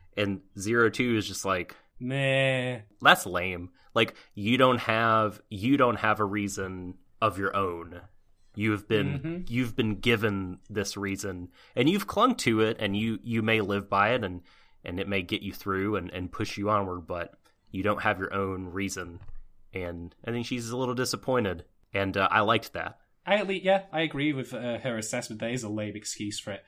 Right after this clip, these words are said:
Speaker 2: but we already, of course, know what Hero's real reason for wanting to do this is, is because, well, he's inadequate without doing so. So, to the point where he will do it even if it is killing him.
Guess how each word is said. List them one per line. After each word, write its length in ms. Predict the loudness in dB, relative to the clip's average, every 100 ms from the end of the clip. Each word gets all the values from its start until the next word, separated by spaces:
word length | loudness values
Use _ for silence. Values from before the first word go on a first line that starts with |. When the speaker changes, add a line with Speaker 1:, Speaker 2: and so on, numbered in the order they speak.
| _
Speaker 2:
but 200 | -6 -2
we 120 | 6 8
already, 260 | 8 6
of 80 | 2
course, 220 | 0 0
know 160 | 0 0
what 180 | 0 0
Hero's 380 | -2 -2 -2 -2
real 200 | -4 -2
reason 320 | -2 -2 -6
for 80 | -8
wanting 240 | -8 -6
to 100 | -8
do 160 | -10 -8
this 180 | -8 -8
is, 160 | -10
is 100 | -12
because, 440 | -14 -10 -8 -6 -6
well, 280 | -6 -8 -16 _ -20 -20
he's 380 | _ -8 -6 -4
inadequate 480 | -2 0 -2 -6 -8
without 320 | -6 -6 -6
doing 220 | -6 -6
so. 260 | -6 -12 -14 _ _ _
So, 360 | -8 -4 -4 -6 _ _ _ -10
to 60 | -4
the 80 | 4
point 240 | 6 6
where 180 | 4 4
he 220 | 2 -4 -4
will 140 | -2
do 160 | 0 -2
it 100 | -2
even 240 | -6 -8
if 80 | -8
it 100 | -10
is 120 | -10
killing 380 | -12 -12 -12 -12
him. 300 | -16 -20